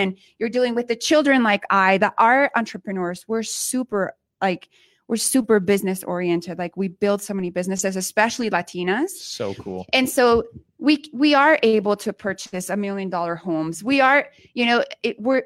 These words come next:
Speaker 1: we're helping the economy of the United States. And so get involved with the Hispanic community, because if we know that you understand our culture, that's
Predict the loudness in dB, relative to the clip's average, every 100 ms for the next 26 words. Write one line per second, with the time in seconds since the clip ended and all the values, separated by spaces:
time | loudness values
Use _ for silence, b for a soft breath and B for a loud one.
0 | -2 -2 -2 -2 0 0 0 -4 -2 -2
1 | -2 -2 -2 -2 -2 0 0 -2 -2 0
2 | 0 0 -2 -6 -2 -2 -2 -4 -4 0
3 | 2 4 2 0 b b b b b b
4 | _ _ 2 6 8 6 4 2 2 2
5 | 0 -4 -4 -6 -8 -4 -4 -4 -6 -8
6 | -4 -4 -6 -8 -8 -10 -6 -4 -4 -4
7 | -2 0 0 0 0 0 0 0 -4 -6
8 | -4 -4 -8 -8 -8 -6 -2 -2 -2 -6
9 | -6